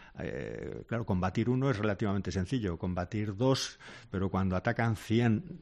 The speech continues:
eh, cien drones a la vez, la capacidad, pues, disminuye. Pues, bueno, eh, la, los ejércitos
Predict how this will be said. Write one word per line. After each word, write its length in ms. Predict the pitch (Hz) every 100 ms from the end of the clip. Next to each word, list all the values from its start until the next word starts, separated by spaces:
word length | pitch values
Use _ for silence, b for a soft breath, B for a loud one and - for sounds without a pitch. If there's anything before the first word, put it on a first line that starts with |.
| -
eh, 960 | - 104 107 107 104 104 104 104 101 107 110 95
cien 360 | - 113 113 107
drones 380 | 120 120 110
a 40 | 113
la 100 | 107
vez, 200 | 120 113
la 140 | 101
capacidad, 760 | 101 95 95 - 98 107 117 - 113
pues, 220 | - 87
disminuye. 520 | 82 85 95 104 82 73
Pues, 240 | - -
bueno, 180 | 95 - -
eh, 280 | - - - -
la, 160 | - -
los 200 | 82 -
ejércitos 680 | 87 98 87 92 98 98 -